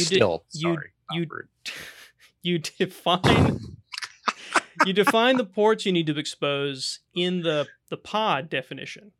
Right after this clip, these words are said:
Speaker 1: right?
Speaker 2: Mm-hmm.
Speaker 1: And then when you put, um,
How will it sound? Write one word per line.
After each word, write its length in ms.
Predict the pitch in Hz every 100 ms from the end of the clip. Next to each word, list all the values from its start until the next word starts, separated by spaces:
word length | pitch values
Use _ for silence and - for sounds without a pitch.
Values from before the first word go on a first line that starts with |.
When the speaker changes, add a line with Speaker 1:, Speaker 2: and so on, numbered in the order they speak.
| _
Speaker 1:
right? 320 | 131 131 208
Speaker 2:
Mm-hmm. 440 | 156 139 117 123 180 -
Speaker 1:
And 140 | 165 165
then 220 | 202 240
when 140 | 240
you 120 | 226 202
put, 600 | - 175 170 - - - _ _ _
um, 520 | - 147 139 131 131